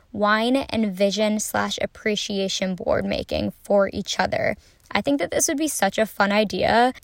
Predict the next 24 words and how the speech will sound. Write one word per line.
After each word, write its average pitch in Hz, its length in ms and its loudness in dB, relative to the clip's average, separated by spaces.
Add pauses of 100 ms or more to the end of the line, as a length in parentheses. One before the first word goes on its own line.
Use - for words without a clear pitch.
I 214 80 2
really 220 260 4
feel 196 200 -2
like 208 160 0
making 208 340 -2
an 202 60 -2
appreciation 202 880 -2
board 226 420 4 (300)
where 220 120 0
you 220 120 0
say 208 260 4
positive 220 420 0
affirmations 240 680 0
towards 226 300 -2
your 220 100 -2
friends 202 540 -2 (240)
and 233 80 2
you 233 80 0
put - 200 -2
fun 226 280 2
pictures 226 360 -4
of 214 120 -2
yourselves 208 420 -2
together 190 680 0